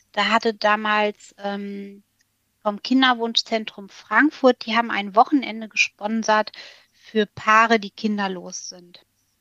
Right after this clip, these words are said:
Und es war eine ganz kleine Gruppe, ähm, nur mit kinderlosen Paaren. Und das war so das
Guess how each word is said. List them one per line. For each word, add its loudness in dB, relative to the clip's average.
Und -8
es -6
war 6
eine 0
ganz 2
kleine 0
Gruppe, 0
ähm, 4
nur 6
mit 4
kinderlosen -6
Paaren. 2
Und -8
das -4
war 0
so -4
das -4